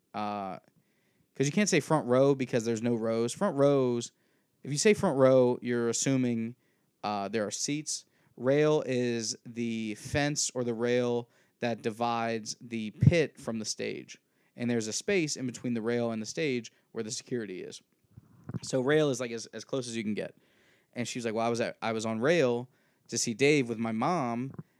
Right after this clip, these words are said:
Uh, and so we got there super early, hours early, and,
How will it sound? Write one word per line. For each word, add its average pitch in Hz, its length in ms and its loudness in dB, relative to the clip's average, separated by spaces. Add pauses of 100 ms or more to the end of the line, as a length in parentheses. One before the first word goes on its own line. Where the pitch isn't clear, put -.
(200)
Uh, 110 500 -6
and 110 120 -10
so 117 160 -6
we 120 320 -2
got 123 260 -2
there 123 160 -2
super 139 340 -4
early, 135 280 -2
hours 120 320 -2
early, 151 500 -4
and, 117 560 -6